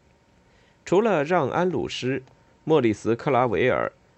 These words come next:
和皮埃尔·埃尔维之外，其余的左翼知识分子也都在为反对而战。《法兰西观察家》就属此例。克洛德·波尔代在这个周刊上发表的文章里，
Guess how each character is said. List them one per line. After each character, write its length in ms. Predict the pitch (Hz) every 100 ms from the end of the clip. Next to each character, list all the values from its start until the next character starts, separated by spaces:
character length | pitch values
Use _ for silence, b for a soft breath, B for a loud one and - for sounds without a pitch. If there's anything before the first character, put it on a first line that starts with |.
| _
和 200 | - 117
皮 200 | - 107
埃 120 | -
尔· 160 | 147 104
埃 120 | - 143
尔 180 | 113
维 240 | 85 87 120
之 160 | 151
外， 220 | 101 78 - _ b b -
其 200 | - 226
余 200 | 160 202
的 180 | 160
左 220 | 117 113 107
翼 120 | 120
知 120 | 117
识 80 | 131
分 260 | 127 120 95
子 280 | - 55 -
也 200 | - 123 120
都 180 | 170
在 240 | 175 156 120
为 220 | - 139
反 320 | 113 107 78
对 220 | 95 165 143
而 120 | 101 95
战。 260 | - 98 - _ _ _ _ _ b b b
《法 160 | - 131
兰 140 | 143
西 180 | 165 175
观 180 | 170 196
察 180 | 160 131
家》 280 | 175 175 -
就 220 | - 131
属 180 | - 85
此 180 | - 64
例。 240 | 65 - - _ _ _ _ b b b -
克 140 | 180
洛 100 | 139
德· 140 | 117 101
波 140 | 131
尔 140 | 123 90
代 240 | 123 98
在 180 | 98 120
这 100 | 113
个 100 | 95
周 180 | 127 131
刊 220 | 143 135
上 240 | 135 107
发 180 | 90 143
表 160 | 135 101
的 80 |
文 200 | 82 87
章 220 | 117 131 135
里， 220 | 65